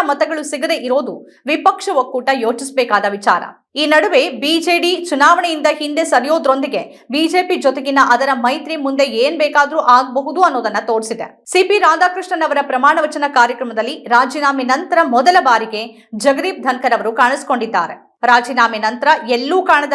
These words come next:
ಜಗದೀಪ್ ಧನ್ಕರ್ ಅವರ ದಿಢೀರ್ ರಾಜೀನಾಮೆ ನಿರ್ಧಾರಕ್ಕೆ ಇಲ್ಲಿವರೆಗೆ ನಿಖರ ಕಾರಣವನ್ನ ಕೊಟ್ಟಿಲ್ಲ. ಈ ವಾರ ಅಂತಾರಾಷ್ಟ್ರೀಯ ಮಟ್ಟದಲ್ಲಿನ ಪ್ರಮುಖ ಬೆಳವಣಿಗೆಯನ್ನ ನೋಡೋದಾದ್ರೆ, ಭಾರತದ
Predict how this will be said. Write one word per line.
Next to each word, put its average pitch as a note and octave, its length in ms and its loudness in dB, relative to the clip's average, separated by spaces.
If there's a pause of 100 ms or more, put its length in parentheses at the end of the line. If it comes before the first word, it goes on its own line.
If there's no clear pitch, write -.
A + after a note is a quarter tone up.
ಜಗದೀಪ್ A#3+ 380 -6
ಧನ್ಕರ್ C4 340 0 (280)
ಅವರ D4 180 4 (160)
ದಿಢೀರ್ D4+ 400 -4
ರಾಜೀನಾಮೆ D4+ 540 2
ನಿರ್ಧಾರಕ್ಕೆ C4 560 0
ಇಲ್ಲಿವರೆಗೆ C#4 760 -2
ನಿಖರ A#3+ 360 -4
ಕಾರಣವನ್ನ G3+ 540 -2 (260)
ಕೊಟ್ಟಿಲ್ಲ. D#4 380 0 (360)
ಈ C#4+ 140 2
ವಾರ C#4+ 200 6 (300)
ಅಂತಾರಾಷ್ಟ್ರೀಯ E4 540 2
ಮಟ್ಟದಲ್ಲಿನ B3+ 540 0
ಪ್ರಮುಖ C4+ 380 0
ಬೆಳವಣಿಗೆಯನ್ನ B3 580 -2
ನೋಡೋದಾದ್ರೆ, G#3+ 840 0
ಭಾರತದ D4+ 560 4